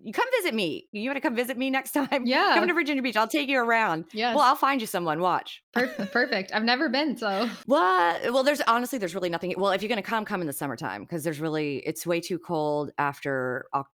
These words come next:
Speaker 1: after Halloween. It's, like,
Speaker 2: Yeah.
Speaker 1: April, after, between April and Halloween, come, if you co-, if you come out here, call me, we'll go out. <laughs>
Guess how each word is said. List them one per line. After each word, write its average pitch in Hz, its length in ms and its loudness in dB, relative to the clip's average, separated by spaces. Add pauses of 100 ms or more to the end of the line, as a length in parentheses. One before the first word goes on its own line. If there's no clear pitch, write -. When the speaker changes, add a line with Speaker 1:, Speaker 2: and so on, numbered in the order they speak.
Speaker 1:
after 135 580 -2
Halloween. 117 540 -6 (160)
It's, 160 180 -4
like, 170 160 0
Speaker 2:
Yeah. 175 260 2
Speaker 1:
April, 180 200 2
after, 208 360 4 (220)
between 247 400 0
April 214 480 2
and 180 120 2
Halloween, 160 560 0 (100)
come, 190 320 0
if 175 260 0
you 196 80 0
co-, 185 200 2
if 170 100 -4
you 180 60 -10
come 240 160 0
out 220 120 6
here, 208 280 2 (300)
call 190 260 4
me, 190 200 2
we'll 185 160 0
go 160 180 2
out. 139 340 2
<laughs> - 40 -8